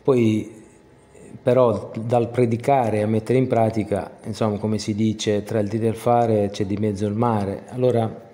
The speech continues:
per noi umani è praticamente impossibile riuscire a perdonare uno che ci ha fatto un grave torto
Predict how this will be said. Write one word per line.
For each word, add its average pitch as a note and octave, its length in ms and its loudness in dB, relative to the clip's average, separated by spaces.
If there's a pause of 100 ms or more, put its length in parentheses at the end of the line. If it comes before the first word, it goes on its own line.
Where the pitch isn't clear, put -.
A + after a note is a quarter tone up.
(1040)
per B2 160 0
noi C3+ 440 4
umani A#2+ 800 0 (640)
è - 80 -6
praticamente A#2 600 2
impossibile A2 840 0
riuscire G#2 760 -2
a - 140 -8
perdonare G#2+ 640 -2
uno G#2 220 -4
che G2+ 100 -8
ci G2 140 -6
ha G#2 40 -4
fatto G2+ 320 -6
un G2 60 -2
grave G2 260 -4
torto G2 480 -6